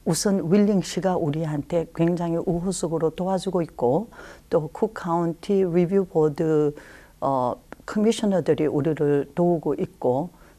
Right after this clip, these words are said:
또 일리노이 스테이트 레프레젠터티브들이 도우고 있어서, 어, 우리 변호사가 이분들을 다 만났는데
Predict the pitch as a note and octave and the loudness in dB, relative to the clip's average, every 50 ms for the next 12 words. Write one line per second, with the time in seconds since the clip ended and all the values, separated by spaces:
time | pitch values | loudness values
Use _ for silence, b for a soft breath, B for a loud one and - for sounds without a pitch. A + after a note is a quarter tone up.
0 | b b - F3+ E3+ E3+ - F#3 F3 F3+ F3 F3 F#3 F3+ F3+ F3+ E3+ - - - | b b -2 -2 0 0 0 2 2 2 2 2 2 0 0 0 -2 -4 -4 -2
1 | F#3 F#3 F3+ F3 F3+ - F#3 F3 F3 E3 E3+ E3+ E3 - G3+ G3 - - A3 A3+ | 0 0 0 -2 -2 -4 -4 -2 0 0 0 0 0 -2 -6 -6 -4 -4 -4 -4
2 | A3+ A#3 G#3 - - F3 D3 D#3+ C3+ - D3+ C3 D3 E3+ F#3 E3 B2 - B B | -2 -4 -6 -4 -6 -6 -6 -6 -4 -4 -2 -2 0 0 0 -2 -4 -6 B B
3 | B B B B _ - F#3+ F3+ F3+ F3+ F3 D#3+ - - - - D#3 B2 - - | B B B B _ -2 -2 0 0 0 0 0 -2 -2 -4 -4 -6 -6 -8 -8
4 | G3+ G3 F#3 C3+ G#2+ - - - - D3 D#3 D3 C#3 B2+ B2 - - B B B | -8 -4 -4 -4 -4 -6 -8 -10 -8 -6 -4 -4 -2 -2 -4 -6 -8 B B B
5 | B B B B B _ - E3 D#3+ E3+ E3+ E3 D3+ C#3+ - C#3 D3+ D#3 D#3+ F3+ | B B B B B _ -6 -4 -2 -2 -2 -2 -4 -4 -4 -4 -2 0 0 0
6 | F#3 - G3 E3+ D#3 C#3 B2+ - - - - - - - - - - - - - | -2 -4 -6 -6 -4 -4 -4 -4 -6 -12 -20 -20 -20 -20 -20 -20 -20 -14 -8 -6
7 | - F3 G3 F#3+ F#3 - F3 - F3+ F3+ - - - C#3+ D#3 E3 D3+ D#3 E3 F#3+ | -4 -2 0 0 0 0 0 -2 -2 -4 -4 -6 -8 -6 -6 -4 -2 -2 -2 -2
8 | G3 F#3+ G3 F3 C#3+ C#3+ C#3 C3+ F3 F3 D3+ E3 | 0 0 -2 -2 -2 -2 0 0 0 0 -2 -4